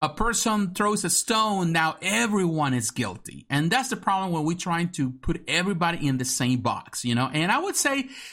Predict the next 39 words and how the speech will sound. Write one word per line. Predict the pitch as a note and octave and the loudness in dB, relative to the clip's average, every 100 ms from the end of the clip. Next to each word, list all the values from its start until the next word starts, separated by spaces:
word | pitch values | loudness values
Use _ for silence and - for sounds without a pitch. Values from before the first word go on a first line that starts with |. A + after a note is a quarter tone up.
| - - | -12 -4
that, | D#3 E3 C#3 | -2 0 0
yes, | E3 B3+ C#4 F3+ | 0 2 2 2
there | F#3 | 2
are | E3+ | 2
differences. | C#3+ D3 C#3+ A#2 A2+ A2+ B2+ | 2 0 0 0 0 -2 0
Yes, | C#3+ A3 B3+ | 2 2 2
the | F3+ | 2
media | D#3+ D#3+ D#3 | 2 2 2
tends | D3 D3 C3+ | 0 -2 -2
to, | C#3 B2 - C#3+ | -4 -4 -4 -2
to | C#3 | 2
be | C#3 | 2
more | C3+ | 2
liberal. | A#2+ A#2 G2+ F2+ - | 2 0 -2 -6 -6
Yes, | B2+ D#3 E3 D#3+ - | -2 0 2 0 -2
it | B2+ G#2 | -2 -2
does. | G#2+ - - | -6 -8 -6
But | D#3 D#3+ | -4 -2
that | F#3+ | 0
doesn't | C4+ G#3+ F3 | 0 2 2
mean | D3+ F3+ D3+ B2+ A#2+ | 2 2 2 0 0
that | B2 A#2+ A2+ | 0 -2 -2
the | B2 A#2+ A#2+ A#2+ A#2+ - | 0 2 0 -2 -4 -4
conservative | C3 B2+ E3+ F3 A#2+ | -2 0 0 0 -2
side | - D3+ E3+ A#2+ | -2 0 0 -2
is | - | -4
free | - D#3 | -2 -2
of | A2 | -2
sin. | - F3 F#3 A#2 - _ _ _ _ | -2 0 0 -2 -8 _ _ _ _
You | E3+ | 0
see | F3 G3 F3+ F3+ F3+ | 2 2 2 0 0
networks | C#3 E3 F3+ E3+ - | 0 0 0 0 0
like, | D3 B2+ - | -2 -2 -2
uh, | A#2 A2 | -4 -2
Fox | - G3 E3+ B2+ | 0 0 0 0
that | B2+ A#2+ - | -2 -4 -4
they | C#3+ | -2
trying | D#3+ - F3+ F3 - | -2 0 0 0 2
to | C3 | 0